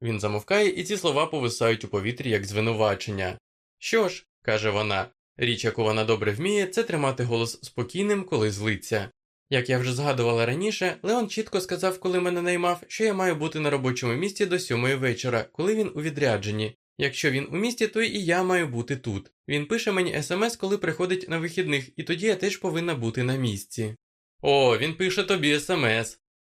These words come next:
Проблема в тому, що їй неймовірно набридла ця розмова, як і сам Пабло. І кухня на Джарвіс-стріт,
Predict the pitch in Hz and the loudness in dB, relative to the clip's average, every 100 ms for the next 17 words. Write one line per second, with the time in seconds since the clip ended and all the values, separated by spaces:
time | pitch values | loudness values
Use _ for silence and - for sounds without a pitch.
0 | _ - 131 117 101 92 - 202 180 131 | _ -2 2 2 2 -2 -2 0 2 0
1 | 190 202 - 170 165 123 151 170 170 151 | 0 -2 0 0 2 2 2 2 0 2
2 | 110 110 113 117 120 104 113 117 110 101 | 2 2 0 0 0 0 0 0 0 0
3 | - - 135 - 123 - 113 110 110 104 | -4 -4 -4 -4 -8 -2 -2 0 0 0
4 | 101 101 - _ - - 190 185 202 180 | 2 -2 -2 _ -8 -2 0 2 2 2
5 | 127 107 104 113 - - - 120 107 | 2 2 2 -2 -6 -10 -4 -2 -4